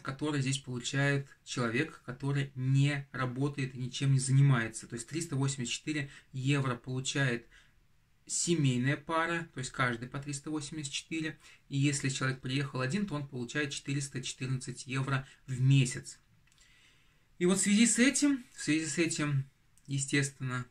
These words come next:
есть различные виды мошенничества. И как вы видели уже по названию видео, джоб-центр начинает бороться с мошенниками. Я вам расскажу историю в этом видео о том, как я стал мошенником, как я обманывал джоб-центр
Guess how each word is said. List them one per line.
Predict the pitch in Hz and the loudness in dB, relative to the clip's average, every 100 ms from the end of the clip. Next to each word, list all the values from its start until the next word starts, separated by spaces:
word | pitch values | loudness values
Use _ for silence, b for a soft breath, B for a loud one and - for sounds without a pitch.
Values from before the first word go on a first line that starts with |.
| - | -10
есть | 135 127 175 202 - | -6 0 0 0 -4
различные | 120 139 - 143 135 | -4 -4 -4 -2 -2
виды | 135 131 139 139 | 0 -2 -2 -4
мошенничества. | 123 127 123 120 107 - - | -8 -4 -2 -2 -4 -12 -14
И | 104 131 | -14 -10
как | 127 127 | -8 -6
вы | 127 | -4
видели | 139 131 120 | -4 -4 -4
уже | 117 120 | -4 -4
по | 117 | -6
названию | 120 113 123 117 110 | -8 -6 -6 -6 -6
видео, | 98 104 170 175 185 185 B B - | -10 -6 -2 0 0 -2 B B -8
джоб-центр | 127 - 143 170 165 | -8 -6 -6 -6 -4
начинает | 135 - 120 123 120 | -6 -6 -6 -6 -6
бороться | 117 127 131 123 | -6 -4 -4 -4
с | 104 | -12
мошенниками. | - 127 - 131 117 131 160 202 202 B B B | -6 -2 0 0 -2 -4 -4 -4 -6 B B B
Я | 143 147 | -2 0
вам | 139 | 2
расскажу | 135 143 135 139 | 0 0 2 2
историю | 135 - 139 127 | 2 0 -2 -2
в | 120 | -2
этом | 127 123 | -4 -4
видео | 127 127 123 | -4 -2 -4
о | |
том, | 131 123 | -4 -6
как | 120 123 | -6 -8
я | 123 120 117 | -4 0 0
стал | - - 147 | 0 -2 -2
мошенником, | 151 147 - 147 143 131 131 | -2 0 0 -2 -4 -6 -6
как | 127 - | -8 -10
я | 113 117 | -6 -4
обманывал | 117 123 139 139 143 139 139 139 B B B | -2 0 2 2 2 0 0 -2 B B B
джоб-центр | 131 143 139 - 143 131 120 135 | -2 0 0 -2 0 0 -2 -10